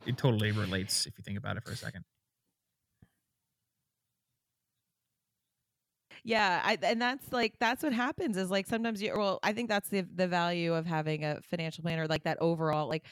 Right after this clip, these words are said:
Speaker 2: I used to be at Merrill Lynch as a financial advisor, and the, um, the
Speaker 1: Mm-hmm.
Speaker 2: analogy they used to give is that the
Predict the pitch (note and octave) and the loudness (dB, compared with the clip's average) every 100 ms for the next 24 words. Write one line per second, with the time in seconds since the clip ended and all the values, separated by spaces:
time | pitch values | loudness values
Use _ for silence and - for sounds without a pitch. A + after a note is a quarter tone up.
0 | - - - C4 - A3+ F#3+ F3+ E3 D3+ | -18 -8 -2 -2 0 0 2 2 2 2
1 | D3 D#3 D3+ - D3 D3 C#3+ C#3 C3+ C#3 | -2 -2 -4 -4 -4 -4 -4 -2 -2 0
2 | C3+ A#2 D#3 D#3 D#3 - D3+ C#3+ D3 - | 0 0 -2 -2 -4 -2 -2 -2 -6 -10
3 | - _ _ _ _ - D#3+ D#3 D3+ B2 | -20 _ _ _ _ 0 2 2 4 6
4 | F3 F3 F3 F3+ E3+ E3+ D#3+ D#3 D3+ - | 6 4 4 4 2 2 4 2 0 -2
5 | D#3+ D3 D3 - D#3 C#3+ C#3+ C#3+ D3+ C#3+ | 0 0 0 0 2 4 2 0 2 0
6 | C3 - D3 | 0 -2 -2